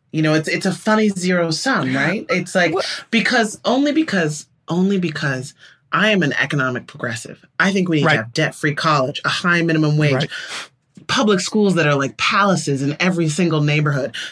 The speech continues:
Speaker 1: We need things like the Tennessee Valley Authority to bring rural bro-,
Speaker 2: Mm-hmm.
Speaker 1: broadband all over the country, right?
Speaker 2: Mm-hmm.
Speaker 1: I'm starting from a place of saying, "From the hood to the holler," as Charles Booker would say,
Speaker 2: Right.
Speaker 1: "we need to reinvest in this country." And in fact,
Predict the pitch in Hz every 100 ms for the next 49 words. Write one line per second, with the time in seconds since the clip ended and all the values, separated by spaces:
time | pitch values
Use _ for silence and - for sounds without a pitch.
0 | - 180 202 202 185 156 - - - 208
1 | 196 175 165 156 185 180 180 170 165 170
2 | 175 147 147 147 143 143 135 139 156 143
3 | 135 165 180 151 151 156 139 135 143 165
4 | 180 151 139 139 139 139 131 135 - 196
5 | 190 135 151 151 151 131 196 453 381 -
6 | - 175 214 254 202 120 110 - 120 120
7 | - 123 113 - 117 - 120 120 107 110
8 | - - _ _ _ - 165 151 147 160
9 | 151 143 123 143 131 131 160 - - 127
10 | - 135 120 120 131 131 135 143 127 -
11 | - - 143 165 175 165 156 151 127 151
12 | 131 127 143 143 135 127 117 - 120 127
13 | 131 147 143 139 175 160 147